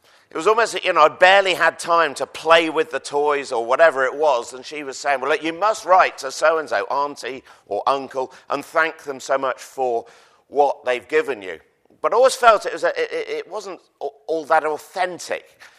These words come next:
You know, surely it's only after a while that you appreciate a present or a gift,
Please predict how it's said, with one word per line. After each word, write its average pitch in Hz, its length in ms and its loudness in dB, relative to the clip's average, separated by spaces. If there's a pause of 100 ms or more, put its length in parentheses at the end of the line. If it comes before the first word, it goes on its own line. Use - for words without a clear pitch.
(340)
You 143 100 -8
know, 156 100 0
surely 196 460 2
it's - 400 -8 (120)
only 170 300 2
after 151 320 6
a 143 40 0
while 147 680 2
that 135 220 -6
you 131 160 -4
appreciate 127 840 -4
a 113 60 -14
present 113 480 -6
or 107 120 -6
a 104 40 -10
gift, 113 460 -8